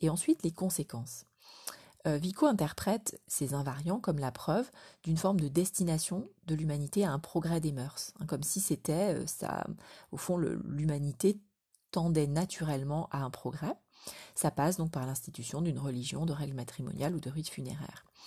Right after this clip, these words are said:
C'est intéressant de se dire qu'aujourd'hui encore, on date l'apparition de l'humanité de, du moment où les, euh, disons les, euh, les hominidés se mettent à enterrer leurs morts.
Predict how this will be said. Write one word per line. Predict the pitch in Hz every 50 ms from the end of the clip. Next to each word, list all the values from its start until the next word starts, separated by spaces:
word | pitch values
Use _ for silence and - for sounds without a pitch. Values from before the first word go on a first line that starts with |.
| - - - - - -
C'est | - - 185 -
intéressant | 202 196 202 180 175 180 - 175
de | 170 143
se | 135 - -
dire | 147 170 254 262 -
qu'aujourd'hui | - 160 165 151 151 147 151
encore, | 135 139 - 220 247 240
on | 190
date | 147 156 156 156 - -
l'apparition | 127 127 123 131 127 131 131 - 135 127
de | 113 110
l'humanité | 131 120 127 127 123 127 120 - 190 311 - - _ _ _ _ _ _ _ _ _ _ - - -
de, | 143 127 143 196 226 254 -
du | - - 180
moment | 175 175 165 170 202 285 - -
où | - 208 262 - - - - _ _ _ _ _ _ -
les, | 156 151 156 151 139 139 143 -
euh, | - 78 - 92 92 76 62 - - - -
disons | - 147 120 120 147 143
les, | 143 135 127 123 120 117 139 147 - 160 - - - - - - - - - _ -
euh, | - 90 78 - 64 57 52 50 - - -
les | - - 131 139 139 127 131 120 135 143
hominidés | 151 156 151 143 139 135 123 160 190 254 269
se | - - 175
mettent | 160 151 160 233 - - -
à | 175 180 - - - _ _ _ _ _ -
enterrer | 165 165 160 131 135 160 165
leurs | 165 147 143 120
morts. | 120 110 - - -